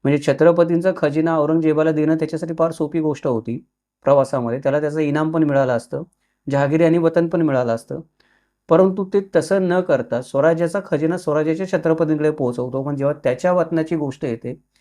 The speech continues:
तेव्हा स्वराज्य त्याच्यासाठी तितकंसं महत्त्वाचं राहत नाही, स्वराज्याचं फरमान त्याला मुघलांकडून मिळणं जास्त महत्त्वाचं राहतं. ज्या वेळेला छत्रपती संभाजी महाराज राणी दुर्गाबाईंची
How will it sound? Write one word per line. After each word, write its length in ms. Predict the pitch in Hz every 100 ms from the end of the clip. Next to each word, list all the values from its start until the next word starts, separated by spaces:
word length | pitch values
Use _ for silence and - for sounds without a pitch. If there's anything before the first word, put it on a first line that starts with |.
| _ _ _ -
तेव्हा 120 | 165
स्वराज्य 380 | 165 156 160 175
त्याच्यासाठी 420 | 175 160 160 165
तितकंसं 480 | 165 160 175 160 165
महत्त्वाचं 420 | 147 139 139 147
राहत 240 | 131 120 123
नाही, 200 | 117 160 _ _ _ _ -
स्वराज्याचं 560 | 160 156 160 165 180 175
फरमान 320 | 135 143 156
त्याला 200 | 160 147 151
मुघलांकडून 580 | 139 131 139 147 147
मिळणं 220 | 135 135 135
जास्त 260 | 131 - 175 - _ _ _ -
महत्त्वाचं 500 | 139 135 131 127 123 120
राहतं. 280 | 110 - 95 _ _ _ _ _ _ _ _ _ -
ज्या 260 | 165 190
वेळेला 520 | 196 185 190 190 190 202 - _ _ _ -
छत्रपती 480 | - 143 170 170 170
संभाजी 420 | 165 147 147 156
महाराज 340 | 165 151 147 151
राणी 280 | 151 143 151
दुर्गाबाईंची 720 | 143 139 147 147 151 147